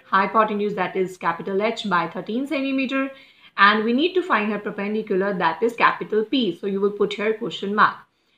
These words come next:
Again, you will write here by Pythagoras theorem. What was the theorem? It was H square is equals to P square plus B square. Now, you can see that H is already given to you. Value of H is already given to you,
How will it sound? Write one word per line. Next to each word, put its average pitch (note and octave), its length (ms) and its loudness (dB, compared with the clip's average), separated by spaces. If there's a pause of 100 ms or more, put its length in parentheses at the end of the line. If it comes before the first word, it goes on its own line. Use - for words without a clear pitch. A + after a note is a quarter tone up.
(200)
Again, C4 320 2
you F#4 140 4
will F4 160 4
write G#3 220 2
here A3 120 0
by G3 160 0
Pythagoras A#3+ 600 0
theorem. A#3+ 220 2
What A3 160 0
was A3+ 180 0
the A3 100 2
theorem? B3 380 0 (120)
It G3 220 -8
was G#3+ 340 2 (400)
H D4+ 160 0
square D#4 260 0
is A#3+ 160 0
equals A3+ 340 0
to - 80 -6
P A3 200 -4
square A3 260 -2
plus A3 420 0 (100)
B E3+ 200 -4
square. E3+ 500 -2 (320)
Now, C4+ 520 8 (320)
you A#3 200 0
can F4 200 2
see C4+ 240 2
that F#3+ 480 6
H B3+ 360 2
is A3+ 280 4
already B3 460 6
given F#3+ 400 0
to A#3 80 0
you. A#3 400 0 (180)
Value F#3+ 300 2
of A#3 120 -2
H G#3 240 -2
is A#3+ 120 0
already B3+ 320 6
given A#3+ 300 4
to B3 100 2
you, A3 300 2